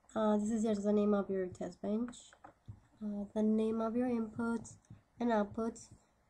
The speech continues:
Bidirectionals, you guys don't have to worry about now because those are for inputs that are inputs and outputs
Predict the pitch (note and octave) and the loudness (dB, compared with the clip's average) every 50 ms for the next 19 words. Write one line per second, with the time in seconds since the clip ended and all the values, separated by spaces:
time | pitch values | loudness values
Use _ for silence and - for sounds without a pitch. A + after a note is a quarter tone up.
0 | _ - - A3+ A#3+ B3 C#4+ C#4+ C#4+ C4+ C4 C4 - C#4 C4+ C#4 C4+ C4+ C4+ C4+ | _ -6 -4 -4 -2 -2 0 0 0 0 0 -2 -2 -2 -2 -2 -2 -2 -4 -4
1 | - A#3+ - - A3 A3+ G#3+ - - A#3 B3 A#3+ A#3+ A#3+ A#3 - - B3 A3+ G#3+ | -2 -2 -2 -2 -2 -4 -4 -8 -6 -6 -4 -2 -2 -2 -2 -2 -4 -6 -4 -2
2 | G#3 G#3 G#3+ G#3+ A3 A3 A3+ G#3+ G#3 G3+ G3 G3 G3 G3+ G3+ G3 - G#3+ - - | -2 -2 -2 -2 -2 -4 -2 0 0 0 0 0 -2 -4 -4 -6 -6 -6 -4 -2
3 | G#3+ G3+ G3+ G#3+ G#3+ G#3+ - G#3+ G#3+ G#3 G3+ G3+ _ - G3 G3 F#3+ F#3+ F#3 - | -2 -2 -2 -2 -4 -2 -2 0 0 0 0 -4 _ -8 -6 -4 -4 -4 -4 -6
4 | - - - - G#3+ G#3+ G#3 - - G#3 G#3+ - - - - - G3+ G3 F#3+ F#3+ | -8 -12 -10 -4 -2 -2 -2 -2 -4 -8 -8 -10 -20 -14 -8 -6 -4 -4 -4 -4
5 | F#3+ F#3+ F#3+ G#3+ G#3+ G#3+ - - - A3 G#3+ G#3+ - A3 - - - G3+ G3 G3 | -6 -8 -8 -10 -12 -12 -12 -6 -4 -4 -4 -4 -6 -12 -12 -8 -6 -4 -4 -2
6 | F#3+ F#3+ F#3+ F#3+ - - G#3 G#3 G#3 - - | -4 -4 -6 -8 -6 -6 -6 -6 -6 -10 -14